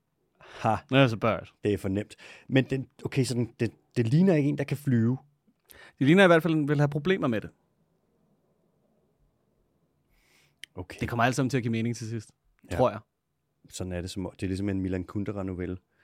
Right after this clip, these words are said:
Speaker 1: <laughs> Roman. Har du nogensinde
Speaker 2: Nej,
Speaker 1: læst,
Speaker 2: jeg har
Speaker 1: øh,
Speaker 2: noveller. Jeg har en novellesamling af ham.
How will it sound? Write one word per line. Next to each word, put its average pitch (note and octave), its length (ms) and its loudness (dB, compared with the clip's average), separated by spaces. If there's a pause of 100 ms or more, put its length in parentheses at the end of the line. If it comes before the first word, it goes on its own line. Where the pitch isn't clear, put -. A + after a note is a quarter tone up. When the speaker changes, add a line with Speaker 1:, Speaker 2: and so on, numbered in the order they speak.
(380)
Speaker 1:
<laughs> - 1160 -12
Roman. F2 300 -6 (1040)
Har F#2 80 -10
du F2+ 40 -4
nogensinde G2+ 300 -4
Speaker 2:
Nej, G#2+ 100 4
Speaker 1:
læst, C3+ 60 6
Speaker 2:
jeg F3 80 6
har F#3+ 80 4
Speaker 1:
øh, F#3 60 4
Speaker 2:
noveller. C3 300 2
Jeg E3 160 0
har F3+ 120 2
en D#3+ 80 2
novellesamling B2+ 600 -2
af A2 60 -8
ham. C3 120 -12